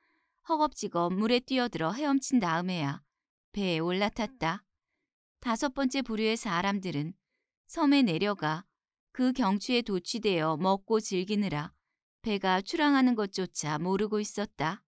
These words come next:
그들 중 일부는 숲속의 맹수에게 죽음을 당하기도 했고 또 일부는 독이 든 열매를 먹고 병이 들기도 하는 등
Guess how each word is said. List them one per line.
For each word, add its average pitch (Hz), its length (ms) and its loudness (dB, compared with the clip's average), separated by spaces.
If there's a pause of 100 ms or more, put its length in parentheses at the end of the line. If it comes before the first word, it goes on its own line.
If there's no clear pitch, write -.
(760)
그들 262 280 2
중 262 180 6
일부는 190 600 0
숲속의 277 480 -4
맹수에게 185 760 -2
죽음을 240 440 0
당하기도 202 500 -4
했고 190 480 -6 (800)
또 277 160 -2
일부는 196 640 0 (380)
독이 254 300 2
든 262 200 6
열매를 220 440 2
먹고 170 560 -2
병이 220 400 2
들기도 208 420 0
하는 214 320 -2
등 156 220 -4